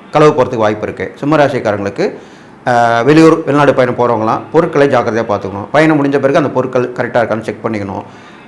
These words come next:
அதிலே ஒரு கண்ணா இருக்கணும். ஆ, இது மாதிரி பண்ணிட்டு வரலாம். இது இல்லாம வந்து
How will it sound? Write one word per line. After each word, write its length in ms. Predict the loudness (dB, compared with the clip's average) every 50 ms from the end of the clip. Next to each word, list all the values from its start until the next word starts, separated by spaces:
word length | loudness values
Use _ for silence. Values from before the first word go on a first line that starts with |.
| -2 0
அதிலே 200 | 2 4 6 6
ஒரு 140 | 6 6 4
கண்ணா 280 | 2 0 2 0 0
இருக்கணும். 320 | 0 -2 -2 -4 -4 -6 -8 -12 -18 -20 -20 -20 -20 -12 -6 -4
ஆ, 380 | -2 0 0 0 0 0 0
இது 100 | 0 0
மாதிரி 220 | 2 0 0 0 -2
பண்ணிட்டு 240 | -4 -4 -4 -2 -2
வரலாம். 340 | -2 -2 -4 -6 -6 -8 -10 -16 -20 -20 -20 -10 -2
இது 120 | 2 4 6
இல்லாம 320 | 6 6 6 4 4 2
வந்து 520 | 0 0 2 2 4 4 4 4 2 -2